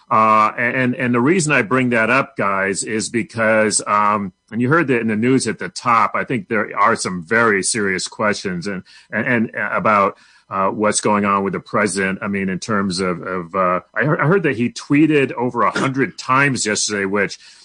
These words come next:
you know, I, I tweet, but I mean, a hundred times, I don't even know how you'd have time to do anything else. That's, that's, that's, uh,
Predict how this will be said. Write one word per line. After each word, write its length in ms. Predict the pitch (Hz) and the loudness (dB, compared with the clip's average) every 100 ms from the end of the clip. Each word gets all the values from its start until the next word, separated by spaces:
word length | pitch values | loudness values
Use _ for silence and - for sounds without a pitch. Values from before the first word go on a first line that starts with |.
| - _ _ | -20 _ _
you 100 | - | 0
know, 180 | 151 107 | 2 4
I, 420 | 101 123 151 117 | 4 2 2 0
I 40 | 175 | 0
tweet, 460 | - - 117 117 | -4 -2 -2 -2
but 120 | - 107 | -4 -4
I 60 | |
mean, 180 | 107 107 | -2 0
a 80 | 92 | 2
hundred 320 | 113 151 131 | 2 0 0
times, 280 | 123 131 123 | -2 0 0
I 120 | 127 | -2
don't 160 | 156 117 | 0 -2
even 340 | 110 107 107 | -2 -4 -4
know 320 | 117 113 113 | 0 2 0
how 140 | 101 120 | 0 -2
you'd 240 | 120 123 | 0 0
have 180 | 117 - | 0 -2
time 320 | 131 127 117 | -2 -2 -4
to 100 | 98 | -10
do 280 | 82 127 127 | -2 0 2
anything 500 | 104 - 104 101 104 | -2 -4 -6 -6 -2
else. 220 | 156 123 | -2 0
That's, 200 | 139 - | -2 -2
that's, 400 | 143 180 - - | -4 -4 -8 -10
that's, 300 | - 180 - | -4 -2 2
uh, 220 | 143 117 | 4 4